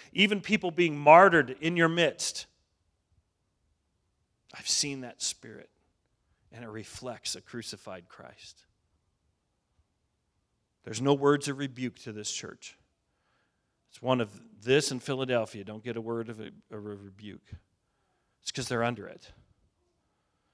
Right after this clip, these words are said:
Only that God, the God of the universe, is seeing you and encouraging you to stay steadfast and endure.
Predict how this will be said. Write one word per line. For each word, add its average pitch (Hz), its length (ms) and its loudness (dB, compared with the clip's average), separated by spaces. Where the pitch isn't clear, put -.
Only 156 280 6
that 135 200 2
God, 127 360 6
the 127 80 -6
God 127 260 8
of 147 100 2
the 135 80 -4
universe, 127 540 -2
is 117 140 -8
seeing 147 480 -2
you 147 280 -4
and 113 140 -12
encouraging 143 760 0
you 139 280 -2
to 120 160 -6
stay 139 400 2
steadfast 123 760 2
and 117 80 -6
endure. 113 560 -6